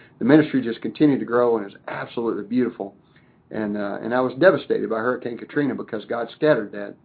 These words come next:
um, that church all over the United States. But I saw through God's sovereignty and His plan that the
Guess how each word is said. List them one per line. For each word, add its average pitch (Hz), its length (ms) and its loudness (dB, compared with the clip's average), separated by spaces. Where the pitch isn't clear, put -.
um, 101 300 -16
that 110 240 -2
church 123 380 2
all 135 180 4
over 131 140 2
the 127 40 -4
United 123 340 -2
States. - 380 -6
But 110 460 -2
I 110 160 -6
saw 131 240 2
through 120 140 -4
God's 120 280 2
sovereignty 131 460 0
and 117 100 -8
His 117 140 -8
plan 127 400 -4
that 104 160 -10
the 98 80 -14